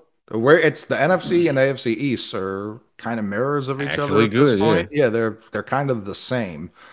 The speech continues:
Speaker 1: Um, and we're, <laughs> we're the Commanders, which is awesome.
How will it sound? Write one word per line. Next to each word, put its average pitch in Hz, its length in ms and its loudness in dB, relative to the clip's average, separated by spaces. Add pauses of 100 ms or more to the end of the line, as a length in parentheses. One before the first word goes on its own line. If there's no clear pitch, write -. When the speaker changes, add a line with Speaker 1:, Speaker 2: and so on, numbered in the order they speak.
(280)
Speaker 1:
Um, 107 720 -2
and 101 160 -8
we're, 107 380 0 (160)
<laughs> - 140 -18
we're 147 140 4
the 151 200 4
Commanders, 151 640 0
which 110 140 -8
is 107 160 -8
awesome. 147 480 0